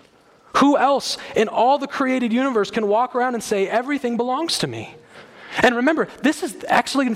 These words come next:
as a matter of fact, the lordship of Christ we're talking about here, the supremacy of Christ, this is the heart and soul of evangelism. Because the Great Commission, our famous evangelistic text, does not say, "Go and make disciples of all the nation, baptizing in the name of Father, Son, Spirit." That's not what Jesus said.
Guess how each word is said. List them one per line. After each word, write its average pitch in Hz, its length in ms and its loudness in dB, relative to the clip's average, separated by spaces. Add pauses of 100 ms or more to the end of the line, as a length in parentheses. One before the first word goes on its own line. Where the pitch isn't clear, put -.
as 233 160 0
a 226 40 -4
matter 233 180 -2
of 208 80 -8
fact, 240 300 -4 (160)
the 202 100 -2
lordship 214 420 -2
of 214 80 -14
Christ 233 280 -2
we're 208 60 -6
talking 208 220 -2
about 233 180 -2
here, 269 100 -2
the 202 80 -4
supremacy 220 560 -2
of 196 100 -2
Christ, 180 320 -4 (260)
this 262 180 -2
is 392 80 -10
the 226 100 0
heart 233 240 0
and 208 100 -10
soul 208 240 0
of 175 80 -4
evangelism. 190 640 0 (1500)
Because 226 220 4
the 202 80 0
Great 240 300 4
Commission, 226 460 2
our 190 160 2
famous 214 440 -2
evangelistic 196 680 0
text, - 420 -4 (300)
does 196 160 0
not 240 260 0
say, 180 420 0 (300)
"Go 185 320 2
and 180 140 -2
make 175 160 -2
disciples 165 420 -2
of 156 80 -4
all 151 100 4
the 147 80 -6
nation, 143 280 0
baptizing 143 400 -2
in 147 60 -2
the 139 60 0
name 135 120 0
of 127 80 -4
Father, 127 180 0
Son, 117 200 -4
Spirit." 107 280 -6
That's 147 140 0
not 208 80 2
what 180 80 -4
Jesus 165 200 -4
said. 156 220 -6